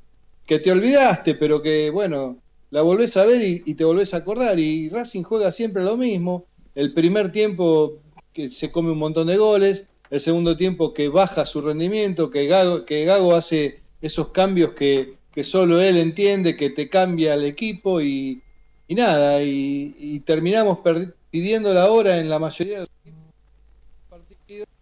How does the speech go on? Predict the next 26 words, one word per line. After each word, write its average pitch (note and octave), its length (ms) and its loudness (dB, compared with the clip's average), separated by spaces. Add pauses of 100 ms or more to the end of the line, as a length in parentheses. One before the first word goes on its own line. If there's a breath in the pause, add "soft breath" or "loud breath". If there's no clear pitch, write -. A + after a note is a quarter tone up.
(540)
pero C#3+ 840 0
nada, C#3+ 440 0 (240)
eh, B2+ 240 -14 (240)
da F3 140 4
lástima G3+ 540 2
porque, C#3 240 -2
por D3 200 -6
ejemplo, F3+ 360 -2
el D#3+ 80 2
otro E3+ 240 0
día G3 220 4
el F3 100 0
partido D#3+ 360 0
estaba D#3+ 560 2 (300)
a B2 140 -10
pedir F3+ 260 2
de F3+ 120 2
Boca F#3+ 300 4
de E3+ 80 4
Racing, F#3+ 460 0
jugamos E3 300 -2
contra D#3 280 -2
el F3+ 100 0
último F3 440 0
del D#3+ 100 -2
torneo F#3+ 640 0